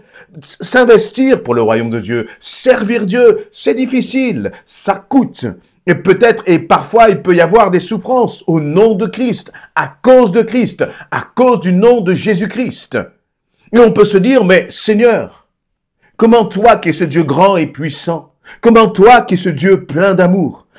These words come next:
comment toi qui es ce Dieu qui nous parle de victoire, qui est ce Dieu vainqueur, tu peux permettre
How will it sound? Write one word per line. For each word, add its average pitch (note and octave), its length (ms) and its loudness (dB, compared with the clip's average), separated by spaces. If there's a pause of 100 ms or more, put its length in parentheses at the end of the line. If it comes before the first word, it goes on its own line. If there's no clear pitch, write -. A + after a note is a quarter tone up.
(140)
comment A#3 300 4
toi B3 320 0
qui G#3 380 -4
es F#3+ 100 4
ce G3+ 160 -4
Dieu G3+ 380 0
qui G3 220 -4
nous F3+ 160 0
parle G#3+ 400 2
de E3+ 80 0
victoire, G3+ 680 0
qui - 80 -4
est - 40 0
ce F3+ 120 -4
Dieu A3 240 -2
vainqueur, G#3 720 2 (240)
tu - 160 -2
peux G3 200 2
permettre F3+ 640 2